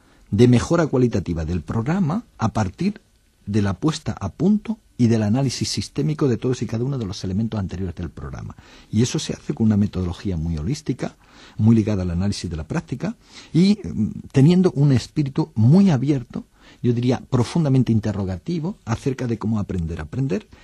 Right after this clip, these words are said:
y cómo desarrollar desde la propia aplicación del programa elementos nuevos, no solo de evaluación formativa, sino de innovación continua.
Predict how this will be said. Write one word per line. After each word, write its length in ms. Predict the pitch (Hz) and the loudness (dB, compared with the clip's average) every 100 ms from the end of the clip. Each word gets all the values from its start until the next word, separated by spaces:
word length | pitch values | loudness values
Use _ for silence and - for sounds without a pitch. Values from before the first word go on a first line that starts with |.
| _ | _
y 120 | 127 | -4
cómo 340 | 110 139 127 - - | 0 0 0 -2 -2
desarrollar 800 | 92 92 190 - 151 117 90 - | 0 2 2 0 -2 -2 -4 -6
desde 320 | - 95 - 82 | -8 -8 -6 -8
la 100 | 82 | -6
propia 460 | 135 135 - 90 | -6 -4 -4 -6
aplicación 640 | - 90 104 98 101 - 95 | -8 -6 -4 -4 -6 -4 -2
del 140 | 80 | -4
programa 440 | - 117 147 202 - | -6 -6 -4 -4 -4
elementos 480 | 104 101 104 107 113 | -2 0 0 -2 -4
nuevos, 340 | 135 165 208 - - - - | -2 -4 -6 -12 -20 -20 -10
no 220 | - 120 | -2 0
solo 260 | 156 160 110 | 0 -2 0
de 120 | 95 | 0
evaluación 500 | 87 92 90 - 127 | 0 -2 -4 -2 -2
formativa, 560 | 107 113 143 143 180 233 _ _ | -2 -4 -4 -4 -6 -6 _ _
sino 320 | - 139 131 | -4 0 2
de 120 | 113 | 4
innovación 540 | 110 104 92 - 104 | 4 4 0 -4 -6
continua. 440 | 85 73 67 62 | -6 -8 -10 -14